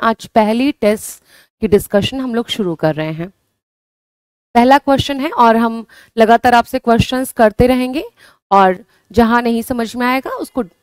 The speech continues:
अच्छे से समझाया जाएगा, ठीक है? भारत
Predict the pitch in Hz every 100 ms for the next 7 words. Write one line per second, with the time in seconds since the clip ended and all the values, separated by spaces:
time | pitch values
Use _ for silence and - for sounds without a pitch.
0 | _ 220 - - 240 220 196 180 147 151
1 | 123 127 156 - _ _ _ - 294 349
2 | 403 _ _ _ _ _ _ _ _ _
3 | _ _ - 240 254